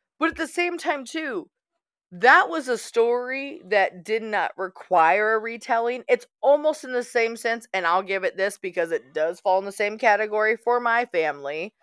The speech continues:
as Gone with the Wind. It does not need a recreation.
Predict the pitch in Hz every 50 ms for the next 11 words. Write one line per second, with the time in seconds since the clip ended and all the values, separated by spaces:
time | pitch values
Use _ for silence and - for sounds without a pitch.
0 | _ _ _ _ _ _ _ _ _ _ _ _ _ _ _ _ _ _ - 208
1 | 214 196 190 190 190 190 190 185 175 170 180 151 156 170 196 214 202 175 156 160
2 | - _ - 208 196 175 240 254 269 262 254 247 220 - - 214 208 180 180 156
3 | 170 165 151 - - 151 151 143 - 160 - - - - 170